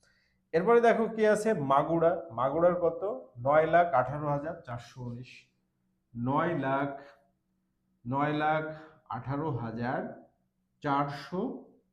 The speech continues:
উনিশ। ঠিক আছে, এরপরে,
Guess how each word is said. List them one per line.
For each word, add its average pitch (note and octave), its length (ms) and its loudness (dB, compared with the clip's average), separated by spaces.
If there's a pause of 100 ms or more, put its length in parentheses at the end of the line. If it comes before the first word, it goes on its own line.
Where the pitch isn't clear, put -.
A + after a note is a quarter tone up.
(160)
উনিশ। D3 680 -6 (400)
ঠিক F#3+ 140 -4
আছে, D3+ 340 -4 (540)
এরপরে, F#3 480 0